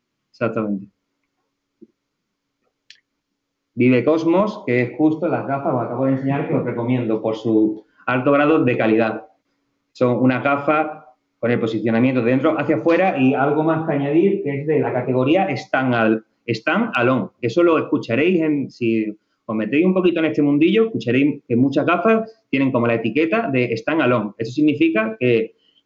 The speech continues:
en, en la propia gafa puedes encontrar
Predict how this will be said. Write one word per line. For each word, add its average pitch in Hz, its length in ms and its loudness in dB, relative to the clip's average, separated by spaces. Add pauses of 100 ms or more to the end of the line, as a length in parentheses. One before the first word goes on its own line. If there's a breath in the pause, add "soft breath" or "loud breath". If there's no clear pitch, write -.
(200)
en, 123 440 0
en 120 260 2
la 110 240 0
propia 160 240 2
gafa 190 500 -2
puedes 127 220 0
encontrar 139 680 0